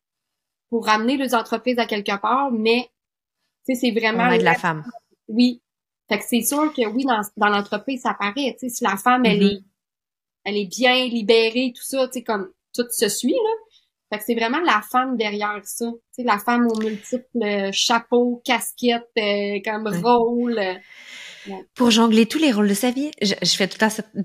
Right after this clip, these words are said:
Speaker 2: cette blague-là, euh, que c'était dans mon ouverture de mon ancien podcast. <laughs> Euh, mais c'est le fun, ça, c'est, c'est de dire, euh, prendre soin de soi, la femme, derrière les chapeaux.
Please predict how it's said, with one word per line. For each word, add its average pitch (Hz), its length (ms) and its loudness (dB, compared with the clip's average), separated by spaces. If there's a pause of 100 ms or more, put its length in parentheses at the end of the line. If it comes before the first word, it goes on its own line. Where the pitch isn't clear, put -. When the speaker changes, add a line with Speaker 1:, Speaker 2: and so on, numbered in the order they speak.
(160)
Speaker 2:
cette 180 420 -8
blague-là, 196 460 2
euh, 196 60 0
que 202 100 -8
c'était 190 220 -8
dans 185 100 2
mon 175 380 -4 (240)
ouverture 202 340 0
de 190 120 -6
mon 190 160 -4
ancien 185 220 -4
podcast. 240 560 -4 (180)
<laughs> 277 60 4 (1000)
Euh, 233 640 2 (300)
mais 180 640 4
c'est - 160 -6
le 180 60 -2
fun, 359 260 0
ça, 254 160 -2
c'est, 220 220 -2 (280)
c'est - 180 0
de 196 80 -2
dire, 247 380 4 (140)
euh, 175 320 4 (120)
prendre 214 280 2
soin 226 300 2
de 180 180 0
soi, 226 480 0 (460)
la 180 180 2
femme, 220 560 0 (480)
derrière 190 640 4
les 170 120 -2
chapeaux. - 380 -6